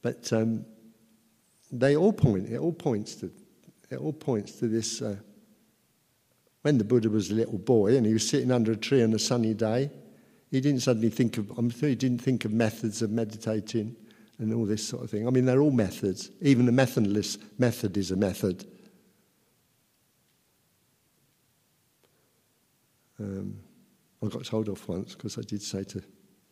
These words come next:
the teacher, he said, he didn't believe in methods of meditation. And I said, "Well, that's a method."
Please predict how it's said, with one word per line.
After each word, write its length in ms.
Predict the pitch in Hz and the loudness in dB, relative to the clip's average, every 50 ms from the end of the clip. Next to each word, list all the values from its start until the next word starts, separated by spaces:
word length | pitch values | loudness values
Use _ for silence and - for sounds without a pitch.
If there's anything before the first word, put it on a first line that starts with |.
| _ _ _ _ _ _ _ _ _ _ - | _ _ _ _ _ _ _ _ _ _ -10
the 80 | 110 | -10
teacher, 420 | 95 - - 113 107 110 - 104 92 | -8 -4 -2 -2 -2 -2 -4 -6 -6
he 160 | 90 107 104 | -4 -6 -8
said, 400 | - - - 95 - - 104 - - _ _ _ _ _ _ _ _ _ _ _ _ _ _ _ _ _ _ _ _ _ _ _ _ _ _ _ _ _ _ _ _ _ _ _ 135 - - - _ _ _ | -8 -10 -14 -14 -14 -16 -20 -20 -20 _ _ _ _ _ _ _ _ _ _ _ _ _ _ _ _ _ _ _ _ _ _ _ _ _ _ _ _ _ _ _ _ _ _ _ -20 -20 -20 -20 _ _ _
he 80 | 143 110 | -6 0
didn't 220 | 107 117 113 113 | 0 2 2 2
believe 220 | 104 110 113 107 101 | 0 0 0 2 2
in 120 | 98 101 | 0 0
methods 400 | 104 98 90 - - 101 - - | -2 -2 -2 -4 -6 -6 -4 -4
of 60 | 98 | -4
meditation. 720 | 95 101 101 98 95 - - 110 110 95 - - 92 85 85 | -2 -4 -4 -6 -8 -8 -8 -6 -6 -6 -8 -8 -10 -8 -8
And 120 | 92 92 | -8 -8
I 60 | 90 | -8
said, 180 | 90 - 107 101 | -10 -10 -10 -8
"Well, 120 | 101 98 | -8 -6
that's 220 | 98 98 90 - - | -6 -6 -8 -6 -6
a 40 | |
method." 560 | 95 95 107 101 104 - - 95 85 - - | -6 -4 -6 -6 -8 -12 -14 -14 -14 -14 -18